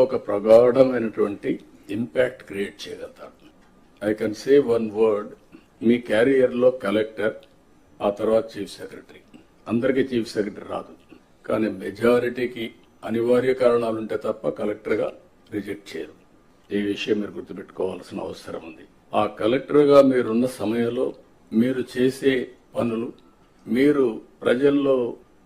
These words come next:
మీరు చేసిన పనుల వల్ల వచ్చే ఇమేజ్ శాశ్వతంగా ఉంటాయి. ఇప్పటికి కూడా కొంతమంది కలెక్టర్స్ గురించి మాట్లాడుతూ ఉంటాం. ఒక చీఫ్ మినిస్టర్ ఎట్లయితే రాష్ట్రంలో ఒక ప్రగాఢమైన ముద్ర వేస్తారు, కలెక్టర్స్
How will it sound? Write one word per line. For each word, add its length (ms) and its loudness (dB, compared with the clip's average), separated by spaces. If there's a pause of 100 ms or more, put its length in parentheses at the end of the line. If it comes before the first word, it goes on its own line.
మీరు 160 0 (140)
చేసిన 380 0 (180)
పనుల 340 2
వల్ల 160 4 (140)
వచ్చే 200 -8 (120)
ఇమేజ్ 320 2
శాశ్వతంగా 560 -6
ఉంటాయి. 260 -18 (400)
ఇప్పటికి 320 -2
కూడా 140 2 (100)
కొంతమంది 460 -4
కలెక్టర్స్ 440 -4
గురించి 320 -10 (440)
మాట్లాడుతూ 420 -6 (140)
ఉంటాం. 220 -14 (480)
ఒక 100 -10 (120)
చీఫ్ 300 0
మినిస్టర్ 400 -4
ఎట్లయితే 420 -2 (520)
రాష్ట్రంలో 520 -4
ఒక 160 -8
ప్రగాఢమైన 680 -2
ముద్ర 260 -10
వేస్తారు, 400 -4 (640)
కలెక్టర్స్ 540 0